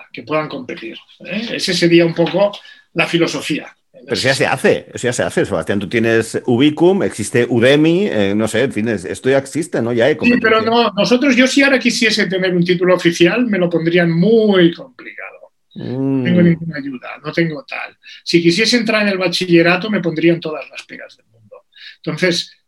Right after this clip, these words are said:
Speaker 1: eso existe marginalmente. Claro que hay un sector privado, que además hay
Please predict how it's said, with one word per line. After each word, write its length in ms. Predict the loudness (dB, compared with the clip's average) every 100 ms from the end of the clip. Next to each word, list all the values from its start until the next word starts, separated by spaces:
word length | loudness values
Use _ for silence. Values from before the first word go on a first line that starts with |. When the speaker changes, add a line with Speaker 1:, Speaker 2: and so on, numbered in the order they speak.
| -8
Speaker 1:
eso 180 | 0 2
existe 680 | 2 0 2 2 2 0 -10 -10
marginalmente. 960 | -4 -2 -2 -2 0 -2 -4 -6 -8 -8
Claro 300 | -2 0 0
que 60 |
hay 80 | -4
un 60 | -6
sector 340 | -8 -6 -4
privado, 600 | 0 2 2 2 -2 -6 -18
que 120 | -16
además 340 | -12 -10 -8
hay 340 | -4 -2 -2